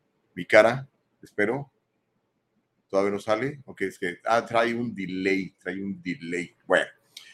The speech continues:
pero bueno, lo importante es que ya lo estoy compartiendo también en mis propias redes. Haga usted lo mismo, oiga. Qué gusto saludarle, de veras, en el nombre de Jesucristo. Le saludo dándole las gracias a Él porque nos permite la vida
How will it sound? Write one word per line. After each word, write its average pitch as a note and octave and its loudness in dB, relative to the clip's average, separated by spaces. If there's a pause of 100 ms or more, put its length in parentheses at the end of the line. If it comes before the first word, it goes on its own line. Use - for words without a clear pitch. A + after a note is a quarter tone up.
pero D3 12
bueno, E3 12
lo D3+ 8
importante D#3 4
es D3 -8
que D3 4
ya D3+ 10
lo D3+ 4
estoy C#3 -2
compartiendo A2 -4
también A2 -4
en G#2 -4
mis G2 -8
propias A2 -2
redes. A#2+ -4
Haga F3+ -2
usted D3 -4
lo A2 -4
mismo, A2+ -8
oiga. D#2 -12 (440)
Qué G#3 4
gusto G#3 0
saludarle, C#3 6
de A#2+ 2
veras, C3+ 4
en A#2 -2
el A#2 0
nombre B2+ 0
de G#2 0
Jesucristo. B2 -8
Le G2 -4
saludo C3+ 2
dándole A2+ 0
las F#2+ -2
gracias C#3+ 0 (220)
a G#2+ 4
Él C#3 8
porque B2 -6
nos G2+ -4
permite A#2+ -8
la G2+ -2
vida D3+ 4